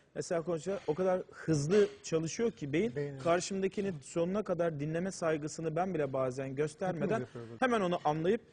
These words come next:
Speaker 1: e, bir yorum yaparak
Speaker 2: Evet.
Speaker 1: cevap yapıyorum. Bana yapıldığı zaman da sinir oluyorum. "Ya ben cümlemi tamamlamadım, bir de şunu diyecektim," diyorum. Bunu nasıl daha sakince dinlemeyi,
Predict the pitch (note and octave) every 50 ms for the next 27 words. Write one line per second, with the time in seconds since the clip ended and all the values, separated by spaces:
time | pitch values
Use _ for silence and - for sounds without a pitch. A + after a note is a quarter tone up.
0 | _ - _ - - D#3+ D#3+ D#3+ D#3+ D#3 D#3+ F3+ F#3+ F3+ F3+ E3+ F3 F3+ F3+ D#3
1 | C#3 - D3+ D3+ F#3+ G3 D#3+ D#3 E3+ E3 E3 D#3+ - C3+ B2 - - B2+ D3+ G#3+
2 | C4 - - _ - - C3 F#3 G#3+ B3 B3+ B3 A#3 - G#3+ F#3 F3 F3 D#3 D#3+
3 | D#3+ D#3 D#3 F3+ G#3 B3+ - - C#4+ D#4+ D#4+ C4 A3+ F#3 D#3 C#3 B2 A2 - -
4 | - _ - - F3 G3 E3+ E3+ G3 G#3 G3 E3 C#3 C#3+ E3+ F#3 F#3 G3+ G#3 G3+
5 | - F#3+ F3+ F#3 F#3 G3 G#3 A3+ A3+ G#3 D#3 D3 D3 E3+ F3 A3 F#3+ - G3+ G3
6 | G#3+ F#3+ F3 F#3 F3 D3 C3 D3 C3+ A#2 - C#3 B2 B2 A#2+ A#2+ A#2 G#2+ G2+ -
7 | - - _ _ - D3 F#3+ A#3 B3 B3+ A#3+ G3 G#3 C#4 C4+ - G#3+ F3+ E3 F3
8 | D#3 D#3+ D#3 - - F3 D#3 D#3 D3+ - - E3+ D3 C#3 C#3 B2 C3+ C3+ C3 B2+
9 | B2 B2 B2 A#2+ B2 C3+ G3